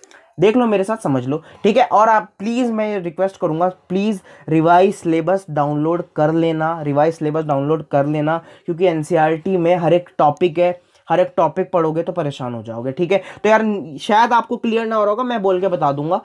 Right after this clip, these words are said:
सॉलिड स्टेट में से आपका क्या क्या हटा है, मैं, मेरे से सुनते जाइए। सॉलिड स्टेट में से, सॉलिड स्टेट भाई बहुत ही बोरिंग चैप्टर, मैंने इलेवंथ में पढ़ा था, बहुत बोरिंग चैप्टर है। क्या है, electrical and magnetic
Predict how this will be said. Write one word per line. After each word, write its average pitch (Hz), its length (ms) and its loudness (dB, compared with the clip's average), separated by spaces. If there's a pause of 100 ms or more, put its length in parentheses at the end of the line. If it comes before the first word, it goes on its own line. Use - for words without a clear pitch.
(220)
सॉलिड 247 400 2
स्टेट 254 280 0
में 247 100 -4
से 269 100 2
आपका 233 220 0
क्या 190 220 0
क्या 220 160 -2
हटा 185 180 2
है, 196 80 2
मैं, 196 200 0
मेरे 180 180 -2
से 185 120 -6
सुनते 165 360 -2
जाइए। 160 300 0 (220)
सॉलिड 247 360 2
स्टेट 226 280 -2
में 196 140 -2
से, 180 120 0
सॉलिड 220 380 0
स्टेट 165 380 -4
भाई 165 200 -2
बहुत 160 460 -2
ही 185 80 -2
बोरिंग 151 460 2
चैप्टर, 143 340 -2
मैंने 160 200 2
इलेवंथ 170 320 2
में 180 120 0
पढ़ा 160 160 2
था, 175 200 0 (720)
बहुत 175 380 2
बोरिंग 160 340 0
चैप्टर - 340 -10
है। - 100 -8 (360)
क्या 208 140 2
है, 220 200 2 (220)
electrical 240 540 -2
and 226 180 -4
magnetic 190 420 -2